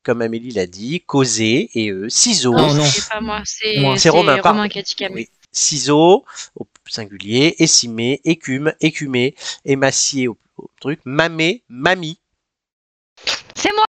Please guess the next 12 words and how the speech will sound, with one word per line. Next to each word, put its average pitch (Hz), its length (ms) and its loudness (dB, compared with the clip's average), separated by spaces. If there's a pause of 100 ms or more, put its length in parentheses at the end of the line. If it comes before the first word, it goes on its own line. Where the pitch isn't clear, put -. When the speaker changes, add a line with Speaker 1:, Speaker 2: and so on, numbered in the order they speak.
(420)
Speaker 3:
Pardon. 220 180 0
Speaker 1:
Bah 123 120 4
oui, 190 140 4
mamie, 151 380 0
personne 151 380 0
l'a 143 60 4
eu. 139 60 4
Speaker 3:
<laughs> 160 100 6
Excuse-moi, 180 260 4 (100)
Speaker 1:
Miasme, 202 260 -6
Speaker 3:
excuse-moi. 170 580 -4
Speaker 1:
mimé, 190 180 6